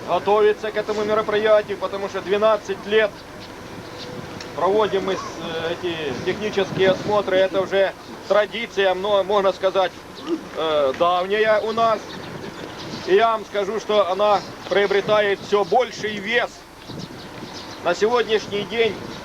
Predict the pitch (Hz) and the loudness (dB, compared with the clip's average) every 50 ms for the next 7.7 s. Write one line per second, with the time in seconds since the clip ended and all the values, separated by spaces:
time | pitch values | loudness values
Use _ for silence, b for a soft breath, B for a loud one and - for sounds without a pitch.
0 | - - - - - - - - - - - - 117 - 143 151 175 190 196 196 | -12 -10 -10 -10 -10 -10 -10 -10 -8 -6 -6 -6 -4 -2 -2 2 4 6 6 6
1 | 185 156 143 - - 120 - - - - - - - - - - 175 180 190 202 | 4 2 0 -4 -8 -8 -8 -8 -8 -8 -6 -6 -8 -10 -4 0 0 2 4 4
2 | 214 208 202 202 196 - 160 196 196 190 185 185 175 151 175 180 175 175 160 143 | 4 4 4 2 0 0 0 2 2 4 2 2 0 -2 -2 0 2 0 0 -2
3 | 127 123 131 127 123 - - - - 156 165 160 165 190 202 202 196 - 185 180 | -4 -8 -10 -10 -10 -10 -10 -2 0 0 0 2 2 2 2 2 0 0 -2 -2
4 | 185 180 180 180 175 165 170 165 156 147 - 160 160 160 160 156 156 151 147 147 | 0 0 0 0 0 0 0 -2 -2 -4 -2 0 0 0 0 0 0 0 0 0
5 | 147 143 139 - - 165 170 185 175 202 202 202 190 185 180 180 - 180 190 185 | 2 2 2 2 2 4 4 4 4 2 0 2 2 0 0 0 2 2 4 4
6 | 175 170 - - - - - - - - - - 208 240 254 233 - 220 214 - | 4 2 0 -2 -2 -2 -4 -4 -6 -10 -2 2 2 2 2 2 0 -4 -2 -2
7 | - 208 202 196 185 170 160 - - 151 147 135 - | -2 0 2 2 2 0 0 -2 -2 -2 0 0 0